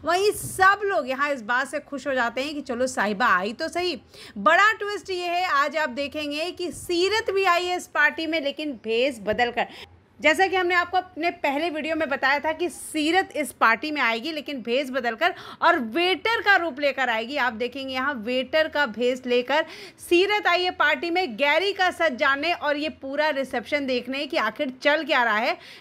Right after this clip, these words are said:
गैरी आखिर उसे झूठ बोलकर यहाँ क्यों आया है। यहाँ सीरत इस तरह से पहुँच जाती है और सब कुछ देख लेती है।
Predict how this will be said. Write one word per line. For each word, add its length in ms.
गैरी 480
आखिर 280
उसे 260
झूठ 440
बोलकर 360
यहाँ 240
क्यों 220
आया 180
है। 140
यहाँ 240
सीरत 500
इस 200
तरह 180
से 160
पहुँच 320
जाती 340
है 100
और 280
सब 400
कुछ 180
देख 360
लेती 320
है। 60